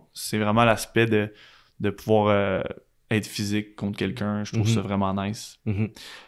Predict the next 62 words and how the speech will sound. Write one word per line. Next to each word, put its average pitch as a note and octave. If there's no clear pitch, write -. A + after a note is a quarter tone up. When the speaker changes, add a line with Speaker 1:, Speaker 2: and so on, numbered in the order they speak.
Speaker 1:
Euh, G#2
mais G#2+
sinon, A#2+
ce A#2+
que A#2+
j'aime A2
le G#2+
plus B2+
du A#2+
football, A#2+
c'est, G#2+
c'est -
mes G#2
teammates. F#2+
Tu -
sais, G#2
c'est -
vraiment G#2
de... G#2+
les A2+
relations A2
que A#2
tu -
fais, A#2+
euh, G2
les G#2+
rencontres A2+
que -
tu -
fais, A2
le G2+
bond A2
que A#2
t'as G#2
avec A2+
ces G#2
gars-là, G#2
c'est, F#2+
c'est -
ça D3
que B2
je -
pense A#2+
qui A#2+
va A#2
me A2
manquer A2
le G#2+
plus A#2+
du A#2
football G#2+
après, G#2
parce A2+
que, G#2
tu G2
sais, -
t'es A2+
au A2+
travail, A2+
c'est G#2+
des, G#2
puis -